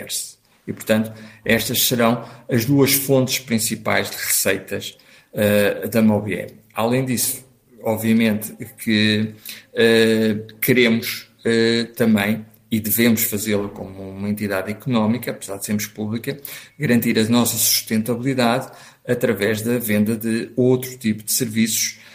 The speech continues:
eh, como consultorias, como, eh, estudos ou informação que, do ponto de vista regulatório, não sejamos obrigados a, a divulgar, não é?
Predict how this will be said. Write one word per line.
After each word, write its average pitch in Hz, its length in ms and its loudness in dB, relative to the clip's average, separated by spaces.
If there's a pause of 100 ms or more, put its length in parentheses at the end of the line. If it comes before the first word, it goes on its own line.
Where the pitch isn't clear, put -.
(160)
eh, 107 220 0
como 82 280 -6
consultorias, 117 1000 -2
como, 104 960 -2 (260)
eh, 110 300 0
estudos 135 800 0 (320)
ou - 520 4 (380)
informação 123 880 2
que, - 80 -8
do 113 160 -4
ponto 120 240 -2
de - 60 -12
vista 113 240 -2
regulatório, 117 960 0
não 117 160 2
sejamos 110 580 0
obrigados 107 760 0 (360)
a, 101 380 -2
a 110 60 2
divulgar, 113 680 -2
não 82 80 -12
é? - 80 -12